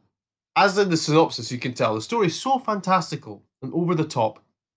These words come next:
Yet here it's not that. I do not know what the direction was, both for the voice cast, so for, for the voice cast, but it's as if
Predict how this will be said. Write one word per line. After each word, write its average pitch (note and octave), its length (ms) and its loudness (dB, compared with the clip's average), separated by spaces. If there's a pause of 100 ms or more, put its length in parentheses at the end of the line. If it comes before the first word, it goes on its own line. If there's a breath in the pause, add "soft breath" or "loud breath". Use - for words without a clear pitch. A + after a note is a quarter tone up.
(880)
Yet E3 140 4
here A#3+ 300 4
it's - 600 -2 (920)
not D3+ 280 0
that. A2+ 280 -2 (1080)
I C3+ 80 -4
do A3 140 0
not D#4 120 4
know A#3+ 180 4
what F#3 160 0
the D#3+ 60 0
direction D3 680 -2
was, B2 240 0
both C#3 320 -6
for C3 80 -10
the A#2 80 -12
voice E3 400 -4
cast, D#3+ 680 -2 (600)
so - 280 -6
for, C#3+ 280 -2 (960)
for E3 120 2
the C#3+ 60 -4
voice D3+ 280 0
cast, G#2 400 -6 (2250)
but D3+ 320 4 (960)
it's D#3+ 200 -2
as E3 100 2
if C4 340 -2